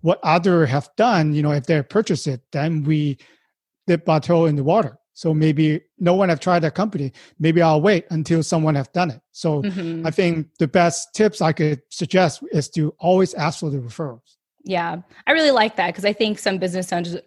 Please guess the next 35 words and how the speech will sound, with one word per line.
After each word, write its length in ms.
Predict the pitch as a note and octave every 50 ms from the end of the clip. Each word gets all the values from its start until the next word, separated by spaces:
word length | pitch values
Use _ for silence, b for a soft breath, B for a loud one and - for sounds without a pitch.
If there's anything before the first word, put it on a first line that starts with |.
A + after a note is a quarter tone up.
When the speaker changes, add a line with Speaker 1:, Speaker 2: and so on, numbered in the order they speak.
| _ _
Speaker 2:
owners 340 | - G3+ G3 F#3+ F3+ F3+ E3
will 100 | F3 F3
think 220 | F3 - F3 F3 E3
like, 160 | D#3+ F3 - -
"Oh, 160 | C#4+ C#4 B3
I've 120 | A3+ G#3+
done 180 | A3 A#3 A3+ A#3
so 200 | A#3 - G#3+ G3
well, 400 | F#3 A#3+ C4+ A#3+ G3+ F#3+ F#3 F#3
like, 220 | F3+ F3+ F3+ F3+
referrals 400 | - F#3+ F#3+ - C4+ B3+ A#3+ G#3
are 120 | G3 F#3 F#3
naturally 480 | F#3 A#3 C#4 B3+ A3+ - - G3 F#3+
gonna 240 | F3+ G3 F#3+ F3+ F3+
come 220 | - - G3 F#3
my 140 | F#3 F3+ F3+
way," 320 | F#3 A3 B3 G#3+ E3+ E3 E3+
but 180 | E3 F#3 -
you 100 | G3+ A3
have 80 | A#3 A3
to 60 | -
actually, 320 | G3+ F#3 F#3 - G#3 F#3+ F3+
like, 220 | F3 F3 E3+ - _ _
intentionally 560 | - A#3+ A#3+ F#3 B3 A3+ A3 - G#3+ F3+ F#3
ask 340 | - - F#3+ F3+ - - -
for 120 | - - -
them, 240 | - - - B3+ - -
<laughs> 640 | - F4+ - - E4+ - - A4+ A#4+ B4 G#4+ F#4+ -
you 120 | - A#3
know, 160 | G#3+ F#3+ F3+
in 180 | F3+ - F#3 G#3
order 200 | G3+ F#3+ F#3 F3
to 120 | E3 -
get 180 | F3+ E3+ E3+ -
them. 280 | - - G3+ G#3+ F#3+